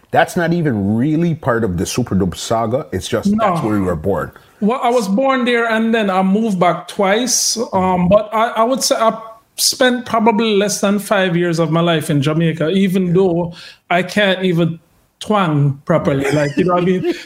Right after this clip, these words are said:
Speaker 2: <laughs> Talk like an American or Canadian. I can't, I, you, you, it's like, I can't believe that I'm actually raised here, but
Speaker 1: Yeah.
Speaker 2: if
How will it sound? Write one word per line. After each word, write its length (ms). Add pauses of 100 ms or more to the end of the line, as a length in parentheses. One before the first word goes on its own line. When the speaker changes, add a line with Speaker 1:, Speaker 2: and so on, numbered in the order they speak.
(460)
Speaker 2:
<laughs> 580
Talk 240
like 240
an 120
American 520
or 140
Canadian. 640
I 80
can't, 340 (460)
I, 260
you, 280 (180)
you, 300 (100)
it's 160
like, 160 (880)
I 80
can't 280
believe 220
that 140
I'm 200
actually 360
raised 400
here, 240
but 340
Speaker 1:
Yeah. 140
Speaker 2:
if 140